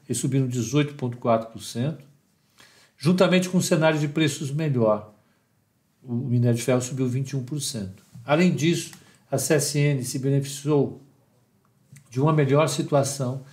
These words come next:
na demanda doméstica por aço e de uma paridade de importação, o que ajudou a elevar as vendas domésticas e implementar aumentos de preço. Paridade de importação deve estar dizendo,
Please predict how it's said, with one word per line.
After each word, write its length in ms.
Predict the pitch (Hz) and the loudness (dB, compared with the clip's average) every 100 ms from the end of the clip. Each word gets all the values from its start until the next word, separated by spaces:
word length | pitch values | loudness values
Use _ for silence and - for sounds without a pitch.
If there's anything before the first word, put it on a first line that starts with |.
| - _ - | -20 _ -4
na 80 | |
demanda 340 | 131 139 143 147 | 2 2 4 4
doméstica 520 | 139 127 127 120 127 | 4 2 0 -2 -4
por 260 | 117 147 139 | -4 0 2
aço 420 | 151 175 - - _ - _ - | 2 2 -6 -16 _ -20 _ -6
e 60 | |
de 80 | 139 | 0
uma 180 | 165 165 | 2 4
paridade 540 | 180 170 143 160 147 | 4 4 4 2 2
de 100 | 143 | -2
importação, 840 | 151 143 165 - 160 - 139 120 - - _ _ _ _ - | -4 -2 -2 0 0 0 -2 -2 -6 -16 _ _ _ _ -16
o 60 | |
que 100 | 120 | 0
ajudou 400 | 156 147 139 143 | 2 2 2 4
a 60 | 143 | 4
elevar 260 | 143 127 139 | 4 4 4
as 140 | 123 | 2
vendas 320 | 120 127 120 | 0 -2 -2
domésticas 840 | 123 170 135 143 147 - 165 151 - _ _ - | 0 0 2 2 0 -4 -6 -8 -10 _ _ -4
e 60 | |
implementar 540 | 143 143 143 143 139 139 | 0 2 2 2 4 4
aumentos 360 | 135 131 127 | 4 0 -6
de 140 | 135 143 | -6 -6
preço. 440 | 139 117 101 - - | -2 -2 -2 -6 -2
Paridade 360 | 165 165 160 | 0 4 2
de 60 | 165 | 2
importação 540 | - 151 160 151 165 | 0 0 2 0 0
deve 180 | 156 147 | -2 0
estar 120 | - | 0
dizendo, 400 | 151 - 143 123 | 0 0 -2 -2